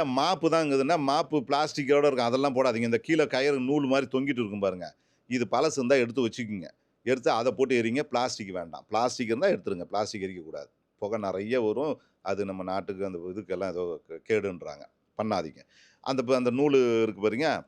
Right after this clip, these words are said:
அதை எடுத்து எரிச்சு விட்டுடுங்க. இதெல்லாம் எரித்தால் நம்ம குடும்பத்துக்கு தரித்திரங்கள்லாம் விலகிடும். இதுதான். இப்போ இதெல்லாம்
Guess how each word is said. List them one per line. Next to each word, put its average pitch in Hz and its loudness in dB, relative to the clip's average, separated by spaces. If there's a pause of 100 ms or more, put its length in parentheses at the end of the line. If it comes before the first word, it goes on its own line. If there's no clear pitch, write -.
(260)
அதை 107 0
எடுத்து 92 -4
எரிச்சு 90 -10
விட்டுடுங்க. - -18 (360)
இதெல்லாம் 117 0
எரித்தால் 101 -2 (120)
நம்ம 107 -6 (120)
குடும்பத்துக்கு 117 -6 (340)
தரித்திரங்கள்லாம் 113 2
விலகிடும். 80 -6 (220)
இதுதான். 82 -10 (720)
இப்போ 107 -4 (460)
இதெல்லாம் 98 -6